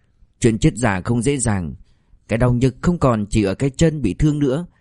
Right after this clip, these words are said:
mà nó lan ra khắp cơ thể. Hoàng cố tập trung vào chuyện bắt hình nhân, mà toàn thân vẫn run lên, hai hàm răng va vào nhau lập cập. Thời gian trôi đi nặng nề. Qua hơi nóng, Hoàng biết trời đang chuyển sang trưa. Chợt anh phì cười.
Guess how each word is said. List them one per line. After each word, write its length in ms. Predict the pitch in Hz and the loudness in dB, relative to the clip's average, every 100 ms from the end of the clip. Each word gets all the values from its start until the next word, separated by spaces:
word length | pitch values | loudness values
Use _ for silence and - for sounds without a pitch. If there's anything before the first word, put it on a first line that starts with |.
| _ | _
mà 100 | - | -4
nó 180 | 120 131 | 0 0
lan 240 | 156 175 170 | 0 -2 0
ra 100 | 165 | 0
khắp 240 | 190 - | -2 0
cơ 140 | 185 185 | 2 2
thể. 300 | 123 90 - _ _ _ _ _ - _ _ _ | 2 0 -6 _ _ _ _ _ -20 _ _ _
Hoàng 220 | 110 107 | -2 -2
cố 200 | - 135 | 0 0
tập 180 | - 101 | 2 2
trung 220 | - 147 | 2 2
vào 100 | 113 | 2
chuyện 260 | 101 110 73 | 0 0 0
bắt 180 | 135 - | 0 2
hình 160 | 95 | 2
nhân, 300 | 95 123 127 123 - - | 2 0 -2 -8 -18 -8
mà 120 | - 113 | -2 0
toàn 240 | 127 123 | 2 4
thân 320 | 160 165 151 | 4 2 0
vẫn 180 | 127 135 | 0 2
run 180 | 165 170 | 4 2
lên, 300 | 170 160 156 - _ | 0 -4 -8 -14 _
hai 180 | - 170 | -2 0
hàm 200 | 127 98 | 0 0
răng 240 | 131 139 | 0 2
va 140 | 139 175 | 2 2
vào 140 | 123 | 2
nhau 260 | 107 151 156 | 2 0 0
lập 220 | 120 - | -2 0
cập. 200 | 92 - _ _ _ _ _ _ _ _ _ | -2 -4 _ _ _ _ _ _ _ _ _
Thời 160 | 95 92 | 2 4
gian 260 | 117 123 | 2 0
trôi 180 | 120 127 | 4 4
đi 120 | 123 | 4
nặng 260 | 117 80 104 | 2 -2 0
nề. 280 | 95 85 98 - _ _ _ _ _ _ _ | 0 -2 -6 -12 _ _ _ _ _ _ _
Qua 120 | - 120 | 0 2
hơi 180 | 123 | 2
nóng, 260 | 117 113 117 | 2 0 0
Hoàng 280 | 139 104 90 | 0 0 0
biết 220 | 135 151 _ _ - | -2 -2 _ _ 0
trời 140 | 123 | 2
đang 160 | 123 180 | 4 2
chuyển 260 | - 107 | 2 2
sang 180 | 190 147 | 2 0
trưa. 360 | 135 160 151 151 _ _ _ - | 2 0 0 -8 _ _ _ -6
Chợt 160 | - 127 | 0 2
anh 140 | 165 | 2
phì 220 | 175 147 131 | 4 4 4
cười. 400 | 139 131 123 | 2 0 -2